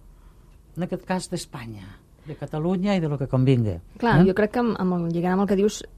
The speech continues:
Speaker 2: fa una mica l'efecte com si, si parlar de, de certes coses no fes fi, no? I en aquest cas
Speaker 1: Fos periodisme,
Speaker 2: Em,
Speaker 1: no fos literatura.
Speaker 2: Exacte. I, i hi ha el, i, i crec que el, eh,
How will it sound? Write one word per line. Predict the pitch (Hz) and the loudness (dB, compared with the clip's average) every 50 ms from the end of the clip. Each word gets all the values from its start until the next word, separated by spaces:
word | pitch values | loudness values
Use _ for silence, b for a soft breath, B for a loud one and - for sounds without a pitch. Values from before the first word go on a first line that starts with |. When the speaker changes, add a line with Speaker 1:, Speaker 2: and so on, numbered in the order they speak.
| - - - | -20 -20 -20
Speaker 2:
fa | - - - 214 | -6 0 2 4
una | 220 220 | 6 6
mica | 226 220 214 208 | 6 6 4 4
l'efecte | 202 - - 208 202 202 190 | 2 2 2 0 0 0 0
com | - 190 180 180 | 0 0 -2 -2
si, | - - 202 185 185 185 180 175 180 | -2 0 0 2 2 2 2 0 -2
si | - - - 208 | -2 0 0 0
parlar | 180 - 190 190 190 196 202 202 196 196 185 - | 0 0 -2 0 0 2 2 2 2 2 2 0
de, | - 180 | 0 -2
de | 185 175 175 | -2 -2 -2
certes | 170 - - 185 185 - 196 - | -2 -2 -2 -2 0 0 -4 -4
coses | - - 196 190 196 185 - | 0 -2 0 0 0 0 0
no | 202 196 | -2 -2
fes | - 196 185 - - | 0 -4 -4 -4 -2
fi, | - 233 233 285 392 - - - | -2 -2 -2 -2 -4 -10 -8 -4
no? | - 220 370 311 | -4 -4 -4 -4
I | 233 180 | -6 -6
en | 165 | -6
aquest | 165 165 170 - | -4 -6 -6 -2
cas | - 185 180 - - | -2 -2 -2 -2 2
Speaker 1:
Fos | - 214 196 - | 2 2 2 4
periodisme, | - 185 156 156 151 143 190 208 202 - 185 170 | 2 2 4 4 4 4 4 2 4 2 2 2
Speaker 2:
Em, | 185 185 180 180 175 170 165 165 175 | 4 2 2 2 0 0 2 4 4
Speaker 1:
no | 180 160 | 4 4
fos | 156 165 156 143 160 | 4 2 0 0 2
literatura. | 147 143 - 143 127 127 - - 202 214 | 0 0 0 0 0 0 2 4 4 6
Speaker 2:
Exacte. | 190 185 196 196 180 160 - 165 160 160 - | 8 6 6 6 4 0 -6 -8 -8 -8 -8
I, | - 196 190 - | -4 -4 -4 -2
i | - - 202 | 0 2 4
hi | 202 | 4
ha | 196 185 180 180 | 6 6 6 6
el, | 185 185 190 185 175 - - - | 6 6 6 6 4 0 -4 -6
i, | - 180 170 170 165 165 165 160 160 - - | -4 -2 0 0 0 0 0 -2 -4 -4 -4
i | - 190 | -6 0
crec | - 196 202 202 | 0 0 0 2
que | - 277 | 2 2
el, | 285 214 165 - - | 2 2 -2 -2 -6
eh, | 185 170 160 160 151 156 156 156 151 151 151 151 151 156 180 208 | -6 -6 -4 -4 -6 -6 -6 -6 -6 -8 -8 -8 -10 -10 -12 -14